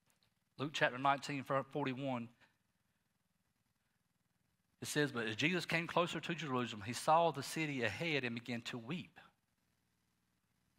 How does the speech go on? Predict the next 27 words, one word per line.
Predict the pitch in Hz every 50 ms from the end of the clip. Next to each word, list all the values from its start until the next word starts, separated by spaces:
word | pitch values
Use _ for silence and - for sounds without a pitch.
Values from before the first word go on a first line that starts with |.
| _ _ _ _ _ _ _ _ - -
And | 131
he | 175
began | 208 190 160 185 202 185
to | 175 151
weep | 143 170 214 233 226 - -
because | 147 135 - 170 165 165 156 147 131 - - - - - - - - - - -
when | 127 139
he | 156 147
saw | - - - 208 220 208 170
him, | 151 143 - - - -
it, | 147 147 - -
it | 147 147
wrecked | 143 139 170 208 233 - 147
him. | 139
And | 135 127
he | 127 165
said, | 156 - - 180 170 156
"I, | 151 151 - -
I | 143
wanna, | 151 190 208 190 160 - - -
I," | 139 156 151 160 165
he | 196
wants | 196 220 214 -
to | -
bring | 151 139 185 185 175
them | 170 160 143
close. | - - - 180 202 226 190 120 - - -